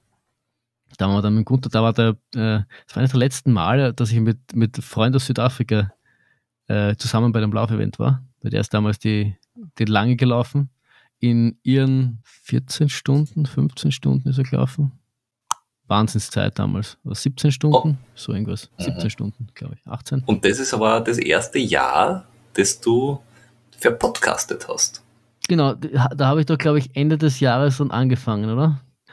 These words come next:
Speaker 1: Weil da habe ich schon
Speaker 2: Jahresplanung
Speaker 1: relativ
Speaker 2: siebzehn, äh, ist schon in der Folge zwei, drei, was auch immer.
Speaker 1: Äh, da habe ich mir damals gedacht, was die, was die all,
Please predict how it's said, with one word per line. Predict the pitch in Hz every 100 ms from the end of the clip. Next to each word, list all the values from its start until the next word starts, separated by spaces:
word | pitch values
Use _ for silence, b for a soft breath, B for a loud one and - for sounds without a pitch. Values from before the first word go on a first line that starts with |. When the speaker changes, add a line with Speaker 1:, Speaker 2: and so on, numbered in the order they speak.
| B B -
Speaker 1:
Weil | 127
da |
habe | 135 139
ich |
schon | 147 131 139
Speaker 2:
Jahresplanung | - 139
Speaker 1:
relativ | 123 -
Speaker 2:
siebzehn, | 156 156 - - 165 180 185 -
äh, | 127 120 127 -
ist | - 120 - - -
schon | - 104 110
in | -
der | 117
Folge | - 87 98 104 104 - -
zwei, | - - - 87
drei, | - 87 78 90
was | 90
auch | 69
immer. | 71 -
Speaker 1:
Äh, | 98 117 117
da | 123
habe | 143
ich |
mir | 143
damals | 135 135
gedacht, | 131 131 127 131
was | 120
die, | 135 131
was | - 120
die | 135 120
all, | 120